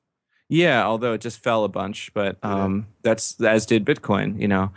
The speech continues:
Speaker 1: Um, all of these seem to flow together so far. They seem to be pegged on each other, uh, and that's because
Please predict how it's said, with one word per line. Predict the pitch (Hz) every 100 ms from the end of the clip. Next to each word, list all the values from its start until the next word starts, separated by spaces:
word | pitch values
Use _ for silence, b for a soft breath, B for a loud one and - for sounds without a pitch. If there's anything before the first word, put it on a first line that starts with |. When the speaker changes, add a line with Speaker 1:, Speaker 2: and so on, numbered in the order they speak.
| B B
Speaker 1:
Um, | 110 120
all | 131 165
of | 156
these | 151 139 131 - -
seem | - 135 131
to | 139 117
flow | 104 - 120 113
together | 139 117 110 107 113
so | 117 123
far. | 120 120 117
They | 107
seem | 107 117 113
to | 101
be | 110
pegged | 107 107 113 101
on | 101 107
each | 113 131
other, | 113 107 107 104 B B B
uh, | 107
and | 110 113
that's | 110 -
because | 127 - 117 110 107 110